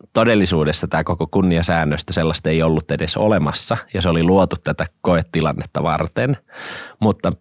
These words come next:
tää mun mielestä mielenkiintoisella tavalla osoittaa sen, että kun me pidetään esillä sitä niin kuin eettisen toiminnan velvoitetta,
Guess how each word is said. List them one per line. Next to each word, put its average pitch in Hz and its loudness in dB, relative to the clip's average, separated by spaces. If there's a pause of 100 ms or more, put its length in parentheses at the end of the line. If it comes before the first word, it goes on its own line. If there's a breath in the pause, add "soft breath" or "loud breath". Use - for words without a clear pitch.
tää 117 2
mun 101 4
mielestä 95 0
mielenkiintoisella 95 0
tavalla 82 0 (140)
osoittaa 98 0
sen, 82 -2 (220)
että - -10
kun 87 0
me 85 0
pidetään 87 0
esillä 104 2 (640 soft breath)
sitä 78 -2
niin 67 -4
kuin - -6 (100)
eettisen 82 -2
toiminnan 69 0 (460 loud breath)
velvoitetta, 92 2